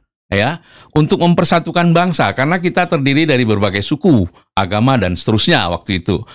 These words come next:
Ber-, eh, bahasa satu, bahasa Indonesia, bertumpah darah satu, tumpah darah Indonesia, dan berbangsa satu, bangsa Indonesia. Tiga hal itu adalah merupakan pesan-pesan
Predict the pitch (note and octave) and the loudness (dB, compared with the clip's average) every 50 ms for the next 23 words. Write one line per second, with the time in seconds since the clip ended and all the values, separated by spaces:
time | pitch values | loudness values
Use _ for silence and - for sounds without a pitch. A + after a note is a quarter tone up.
0 | - _ _ _ _ _ _ _ _ - - F#2 G2 G2 F#2+ G2 F#2+ F2+ - G#2 | -20 _ _ _ _ _ _ _ _ -6 -2 0 0 2 0 0 -2 -2 -2 0
1 | G2 F#2+ F#2 G2 F#2+ - _ _ _ _ _ _ _ _ _ _ _ _ - - | 0 2 0 0 -2 -4 _ _ _ _ _ _ _ _ _ _ _ _ -4 -2
2 | F#2 - G#2 G#2 - A2 F#2 - - C#3+ D3 C#3 - E3+ D#3+ D3+ D3+ D#3 - E3 | 0 2 2 2 2 2 0 0 0 0 0 0 0 0 2 2 0 0 0 0
3 | D3+ D3+ D#3 D3+ - - E3 D#3 D3+ D3+ D3+ D3+ - - - - - - - A2+ | 0 0 0 0 0 2 2 0 0 -2 -4 -6 -10 -18 -20 -20 -20 -6 -4 -2
4 | A2 - B2 A2 G2+ A2+ G#2 G#2 G#2 G2+ G2 F#2+ - C3 C3+ - - E3+ E3 D#3+ | 0 2 2 2 2 2 2 0 0 0 0 0 0 0 -2 0 0 2 2 2
5 | E3 E3 E3 - _ _ _ _ _ - A2+ G#2+ A2+ A#2 A2 A2+ A#2+ B2+ B2+ B2+ | 2 0 -2 -6 _ _ _ _ _ 0 2 2 2 4 4 4 2 2 2 2
6 | C3 C#3 C3+ C3 - D3+ D3+ D#3 C3 A#2 A2+ G#2+ G#2 G2 G2 F2 E2+ F#2 F#2 F#2+ | 2 2 2 2 2 2 2 2 0 0 0 0 0 -2 -2 -2 -2 0 0 2
7 | A2+ A2 A2 C#3 C#3 C3 D3+ C#3+ B2 A#2+ A#2+ A2+ C3 B2 A#2 A#2 - G#2 G2 - | 2 2 4 2 2 2 0 0 0 0 -2 -2 -2 -2 -2 -2 -2 -2 -2 -2
8 | - F#3+ E3+ D#3 F3 F3+ E3+ G3+ F#3 E3+ D#3+ C#3+ C3+ - C3 A2 G#2+ B2+ F3+ - | 0 0 2 2 2 2 2 2 2 2 2 0 0 0 2 2 2 2 0 -4
9 | - - _ _ _ _ _ _ - C3+ C3+ B2+ C3 B2+ C3+ D#3+ G3 F3+ - _ | -8 -18 _ _ _ _ _ _ -2 -2 0 2 2 2 2 2 0 -2 -6 _
10 | _ _ _ - C3 C3+ C#3+ D3+ C3 - E3 D#3 D#3 - G#3+ G#3+ A3 G#3+ G#3 - | _ _ _ -2 2 4 4 4 4 2 2 0 2 2 2 4 4 4 2 2
11 | F#3+ - F#3+ F3 F3 E3+ - F3+ - - G#3 G#3+ G#3+ G3+ | 0 0 0 0 -2 -2 -2 -2 0 0 0 0 0 -2